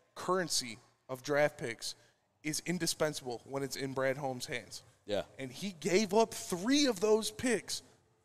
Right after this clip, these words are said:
Speaker 1: to move up and get Broderick Martin.
Speaker 2: Yeah.
Speaker 1: So you knew that guy was something special. You knew it's somebody they wanted, and they went out and got him. I'm not saying Broderick Martin's gonna be Vince Wilfork two point oh, or he's gonna be the second coming of Chris Jones.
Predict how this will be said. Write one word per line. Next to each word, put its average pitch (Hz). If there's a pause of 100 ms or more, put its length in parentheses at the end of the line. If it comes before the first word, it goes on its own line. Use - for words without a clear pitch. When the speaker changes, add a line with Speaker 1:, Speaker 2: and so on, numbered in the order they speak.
(240)
Speaker 1:
to 202
move 180
up 170
and 156
get 156
Broderick 139
Martin. 120 (200)
Speaker 2:
Yeah. 87 (120)
Speaker 1:
So -
you 139
knew 160
that 180
guy 151
was 139
something 127
special. 131
You 127
knew 151
it's 170
somebody 165
they 147
wanted, 127
and 139
they 135
went 175
out 190
and 190
got 196
him. 165 (300)
I'm 185
not 175
saying 143 (340)
Broderick 151
Martin's 160
gonna 160
be 151
Vince 185
Wilfork 170 (100)
two 190
point 165
oh, 139
or 113
he's 143
gonna 180
be 175
the 160
second 180
coming 185
of 165
Chris 180
Jones. 175